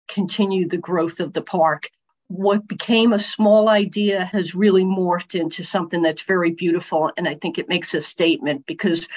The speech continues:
when you see the different activities that go on in the park,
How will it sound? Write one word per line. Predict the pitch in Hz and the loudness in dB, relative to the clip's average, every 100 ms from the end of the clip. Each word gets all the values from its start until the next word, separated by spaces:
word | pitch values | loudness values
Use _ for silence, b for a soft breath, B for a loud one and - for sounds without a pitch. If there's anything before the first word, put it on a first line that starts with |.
| B B - | B B 0
when | 185 | 2
you | 190 190 185 185 B - | 2 2 -2 -6 B -14
see | - - 240 247 | -10 -2 4 4
the | 214 226 | 4 2
different | 208 196 190 | 0 0 0
activities | 170 160 - 214 214 196 170 - | -2 -4 -2 0 0 -2 -4 -6
that | 165 | -6
go | 185 175 | -2 0
on | 175 175 | 0 -2
in | 170 156 | 0 -2
the | 151 | -2
park, | - 175 160 151 | 0 2 2 0